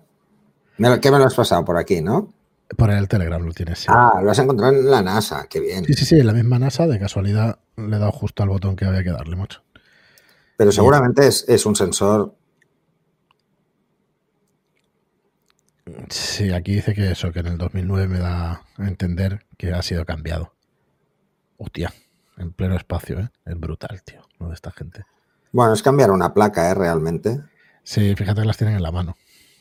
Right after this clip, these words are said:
Speaker 1: ¿Eh?
Speaker 2: Las tienen en la mano. Os voy a dejar en las notas del programa para que le interese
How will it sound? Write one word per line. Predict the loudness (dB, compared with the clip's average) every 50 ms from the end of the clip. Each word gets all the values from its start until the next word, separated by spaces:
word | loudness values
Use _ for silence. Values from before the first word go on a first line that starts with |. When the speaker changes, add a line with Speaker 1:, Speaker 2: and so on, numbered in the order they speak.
| _ _ _ _ _ _ _ _ _ _
Speaker 1:
¿Eh? | 4 4 4 4 4 0 -8 _ _ _ _ _ _ _ _ _
Speaker 2:
Las | -4 -4 -2
tienen | 0 0 0 0 0
en | 0
la | -2 -2
mano. | -2 -2 -4 -4 -6 -8 _ _ _ _ _
Os | _
voy | 2 4 6
a | 6
dejar | 6 4 2 2
en | 2
las | 0 0
notas | -2 -2 -4 -4 -4
del | -4 -4
programa | -4 -4 -4 -2 -4 -4 -4 -4 -4 -4 -6
para | -6 -8 -8 -8
que | -10 -10
le | -10 -8
interese | -8 -8 -8 -6 -6 -8 -6 -6 -6 -6 -8